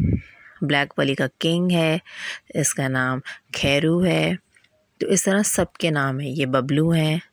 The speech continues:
सबको पेटिंग चाहिए, सबको प्यार चाहिए। ये देखें, ये हैं किंग। ये आपको जितनी भी कैट्स दिख रही हैं,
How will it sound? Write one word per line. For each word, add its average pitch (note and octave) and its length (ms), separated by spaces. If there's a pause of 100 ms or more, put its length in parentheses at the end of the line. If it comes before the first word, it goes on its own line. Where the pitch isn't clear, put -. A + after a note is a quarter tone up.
सबको G#3 320
पेटिंग C3+ 440
चाहिए, B2+ 300
सबको G#3+ 300
प्यार B2 240
चाहिए। A2+ 360 (1300)
ये C3 380
देखें, A#2+ 340
ये C3+ 280
हैं C#3+ 140
किंग। C#3+ 440 (480)
ये E3 200
आपको E3 340
जितनी E3 380
भी G#3 160
कैट्स C#3 300
दिख C3+ 200
रही B2+ 100
हैं, D3+ 220